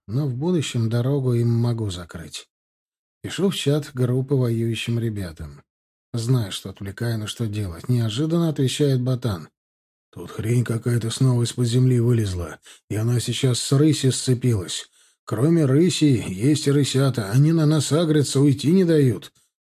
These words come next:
Заберите наши вещи». «По возможности валите оттуда», быстро пишу я в чате, а затем оборачиваюсь к Гимли. «Вдвоем нет смысла идти. Возвращаемся назад».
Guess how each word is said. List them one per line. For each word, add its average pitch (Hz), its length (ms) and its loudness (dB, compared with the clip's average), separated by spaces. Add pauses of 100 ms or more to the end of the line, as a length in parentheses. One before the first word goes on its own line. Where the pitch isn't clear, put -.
Заберите 107 600 -4
наши 95 300 -6
вещи». 82 480 -8 (920)
«По 107 100 -6
возможности 123 1040 -2
валите 117 800 -4
оттуда», 110 600 -4 (240)
быстро 110 360 -4
пишу 98 280 -10
я 85 100 -12
в - 60 -16
чате, 139 360 -2
а - 20 0
затем 131 460 -2
оборачиваюсь 117 720 -2
к - 20 -6
Гимли. 107 600 -6 (1000)
«Вдвоем 175 640 2
нет 170 180 2
смысла 135 420 2
идти. 95 340 -8 (240)
Возвращаемся 135 840 2
назад». 120 520 -2